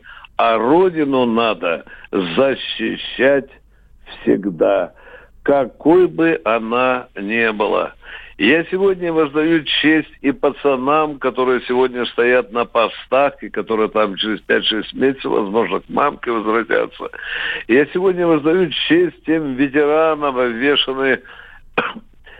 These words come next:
наградами, и особенно тем, которые дошли до Берлина и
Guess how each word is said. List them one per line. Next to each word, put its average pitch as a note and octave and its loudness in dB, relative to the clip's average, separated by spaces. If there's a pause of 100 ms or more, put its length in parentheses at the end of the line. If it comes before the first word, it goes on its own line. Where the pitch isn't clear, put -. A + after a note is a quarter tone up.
(320)
наградами, C3+ 0 (580)
и - -2
особенно D3 2
тем, D#3 -2
которые C3+ 0
дошли C3 0
до C3+ 0
Берлина B2 0
и G#2 -4